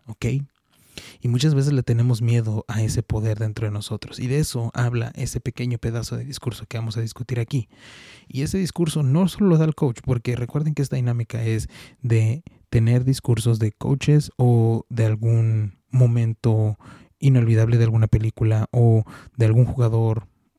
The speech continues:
o de alguna persona famosa. Pero en este momento es de el señor Cruz. El señor Cruz es un jugador que sale en esta película, que juega bajo la,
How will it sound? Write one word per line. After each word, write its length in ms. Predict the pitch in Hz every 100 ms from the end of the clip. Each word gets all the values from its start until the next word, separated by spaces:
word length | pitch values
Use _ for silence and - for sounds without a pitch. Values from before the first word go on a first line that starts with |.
| _
o 180 | - 123
de 60 | 113
alguna 240 | 113 123
persona 400 | 120 110 113 107
famosa. 460 | - 117 113 113 - _
Pero 300 | - 117 110 _ _ -
en 160 | 123
este 180 | 110 120
momento 460 | 110 123 110 110 101
es 420 | 120 110 - - _ _ _
de 480 | 123 113 104 117 143 _ _ -
el 180 | 117
señor 340 | - 110 107 98
Cruz. 560 | - 135 98 - - _ - - _
El 140 | 123 113
señor 240 | 117 107
Cruz 380 | - 139 117 -
es 140 | 120 -
un 100 | 110
jugador 580 | - 110 110 110 107 - - - _ -
que 120 | 110
sale 300 | - 190 131
en 80 | 110
esta 180 | -
película, 540 | 110 107 110 - 95 90
que 460 | - 110 107 107 _ _ _ _
juega 580 | - 120 113 107 107 _ _
bajo 420 | _ - 104 110 107
la, 200 | 104